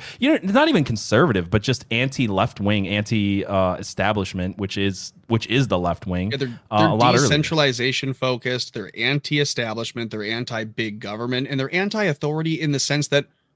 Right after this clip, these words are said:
Speaker 2: if someone wants to tell you what to do for the sake of getting to control the outcome, like, if, if you're telling me to do something because it's gonna have a,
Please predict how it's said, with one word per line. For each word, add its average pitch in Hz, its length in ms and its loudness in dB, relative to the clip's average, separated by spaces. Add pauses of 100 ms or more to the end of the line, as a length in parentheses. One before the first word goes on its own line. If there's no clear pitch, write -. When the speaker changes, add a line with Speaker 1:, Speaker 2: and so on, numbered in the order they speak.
Speaker 2:
if 147 120 -2
someone 196 240 2
wants 185 180 0
to - 100 -4
tell 175 220 -2
you 170 140 2
what 165 160 -2
to 135 80 -4
do 151 220 4
for 147 280 0
the 120 100 -2
sake 170 380 0
of 147 140 0
getting 143 300 2 (120)
to 147 120 0
control 135 440 0
the 117 140 -4
outcome, 113 420 -8 (340)
like, 151 160 2
if, 151 240 2
if 160 140 -4
you're 160 100 4
telling 233 240 0
me 208 100 2
to 160 80 4
do 175 140 0
something 160 380 2
because 147 320 0
it's - 180 -2
gonna 143 180 0
have 139 140 2
a, 120 100 0